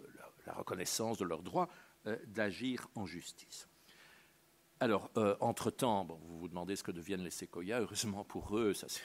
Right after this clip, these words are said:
c'est souvent comme ça, la, la, l'affaire peut-être échoue sur le plan juridique, mais sur le plan médiatique, au moins, euh, le, le scandale est tel que le projet est abandonné.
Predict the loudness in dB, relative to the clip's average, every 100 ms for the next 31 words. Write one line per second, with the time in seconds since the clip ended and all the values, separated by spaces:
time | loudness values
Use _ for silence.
0 | -10 -10 -8 -8 -6 -6 -8 -8 -4 0
1 | 0 -2 -4 -8 -6 -8 -4 -2 -2 -4
2 | -8 -10 -10 -10 -8 -8 -6 -8 -8 -6
3 | -6 -6 -6 -6 -6 -6 -12 -14 -20 -20
4 | -14 -6 -2 -2 -2 -2 0 0 0 0
5 | -2 -2 0 2 2 2 0 -2 2 2
6 | 2 0 0 -4 -6 -4 -2 -2 -4 -6
7 | -2 0 0 0 -2 -2 -2 0 0 0
8 | -2 -2 -2 0 2 2 2 -2 -2 -6
9 | -16 _ -2 2 4 2 2 -2 -6